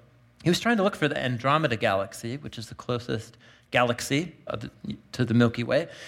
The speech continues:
And, uh, bu-, but one thing that I kept seeing, but I wasn't sure, because when I looked at it straight on, it actually wasn't really there. But when I looked to the side of it,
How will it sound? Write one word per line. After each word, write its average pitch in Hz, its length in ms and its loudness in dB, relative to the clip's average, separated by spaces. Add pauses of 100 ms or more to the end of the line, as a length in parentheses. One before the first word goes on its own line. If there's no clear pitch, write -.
(420)
And, 135 640 2
uh, 135 240 4
bu-, 143 360 -4
but 147 160 2
one 214 600 2 (320)
thing 185 300 2
that 156 120 6
I 156 220 6
kept - 560 -4
seeing, 143 480 4
but 151 100 4
I 170 60 6
wasn't 185 280 2
sure, 143 440 2
because 135 300 0
when 165 140 2
I 151 100 6
looked 220 360 0
at 180 200 4
it 160 280 -2 (180)
straight 190 420 2
on, 147 460 4
it 151 100 4
actually 175 340 2
wasn't 151 300 2
really 139 280 4
there. 123 540 0 (300)
But 143 120 -2
when 139 140 2
I 135 100 6
looked 160 360 2
to 165 140 -2
the 117 100 -4
side 143 440 0
of 196 120 2
it, - 300 -2